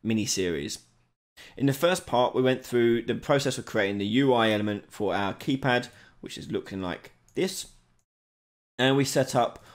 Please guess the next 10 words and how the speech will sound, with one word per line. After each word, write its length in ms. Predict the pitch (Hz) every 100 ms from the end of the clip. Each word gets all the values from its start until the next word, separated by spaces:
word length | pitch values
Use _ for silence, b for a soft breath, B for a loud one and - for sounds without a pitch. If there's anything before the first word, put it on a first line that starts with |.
| B
all 200 | 151 156
our 160 | 135
call 380 | 127 - 139 131
events 480 | 120 113 110 - -
and 80 | 107
so 180 | 107 104
forth, 400 | - 104 107 -
and 200 | 107 113
event 260 | 104 113 87
dispatchers 640 | 101 - 90 - 90 98